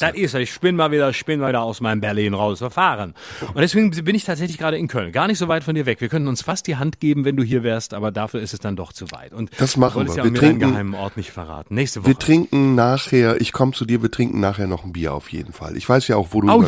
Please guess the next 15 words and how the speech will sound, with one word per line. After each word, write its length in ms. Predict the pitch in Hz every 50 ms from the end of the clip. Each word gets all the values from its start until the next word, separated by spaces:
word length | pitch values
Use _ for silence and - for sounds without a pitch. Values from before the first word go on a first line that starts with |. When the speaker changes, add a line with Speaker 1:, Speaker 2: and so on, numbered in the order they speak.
| 160 156
Speaker 1:
übernachtest, 280 | 147 135 113 120 - 127
wenn 80 | 120
du 80 | 117 113
in 80 | 110 107
Köln 320 | - 113 110 113 110 107
bist. 240 | 104 101 - - - - - - - - - - -
Und 100 | - 104
dann 100 | 107 107
machen 160 | 151 202 196 185
wir 60 | 170
ein 60 | 151 131
Speaker 2:
Mhm. 20 | 117
Speaker 1:
Feierabendbier 640 | 98 92 95 117 175 262 - - - 92 87 87 82
zusammen, 400 | - - 80 82 78 76 82 85
okay? 300 | - - 123 139 147